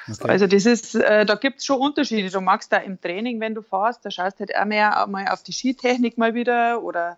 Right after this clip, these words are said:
Speaker 1: Klar.
Speaker 2: auf, auf
Speaker 1: Aber
Speaker 2: irgendeine
Speaker 1: warum, aber sag
Speaker 2: Besonderheit.
Speaker 1: noch mal, aber sag noch mal, warum sollte man in irgendeinem Lauf mal nicht auf, auf Angriff fahren?
Speaker 2: Weil man sich vielleicht nicht traut, weil man sich nicht sicher ist, weil man,
Speaker 1: Okay.
Speaker 2: weil man eben diese Wettkampfspannung, dieses,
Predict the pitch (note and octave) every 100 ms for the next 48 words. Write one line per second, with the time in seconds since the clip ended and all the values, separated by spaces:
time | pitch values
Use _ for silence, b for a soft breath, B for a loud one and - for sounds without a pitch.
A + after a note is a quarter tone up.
0 | - C3+ A2+ - - G3 - - F#3 G#3
1 | G#3 G3+ E3+ G3 A#3+ - - F#3+ C4 C4
2 | F3 B B - D3+ E3+ F#3 F#3 C#3 D#3
3 | F#3+ F3+ E3 F3 F3+ E3 D#3+ D#3 - D3+
4 | D3 D#3+ F3+ G3 - C#3 D3+ D#3 C#3+ D3+
5 | D#3 - C#3+ C3+ D3 F3+ - - G#2+ G#2+
6 | - - G#2+ - A2 G#2 G2 F#2 - F2+
7 | E2+ F2+ _ _ _ _ _ _ - F#3
8 | F#3+ - F#3+ F3+ F3+ F3 F3 - - A#3
9 | A3 F#3 F#3 F#3+ F3+ F3+ - C4+ B3+ A3+
10 | A#3+ - F#3+ F#3+ F#3 B2+ A#2 A#2+ G2+ B
11 | B B B B B _ - G#3+ A#3+ A3+
12 | A#3 A#3 B3 B3 A3+ A3 - C4 A#3+ G#3
13 | - G#3 B3 B3+ A#3 A#3+ B3 A3+ G#3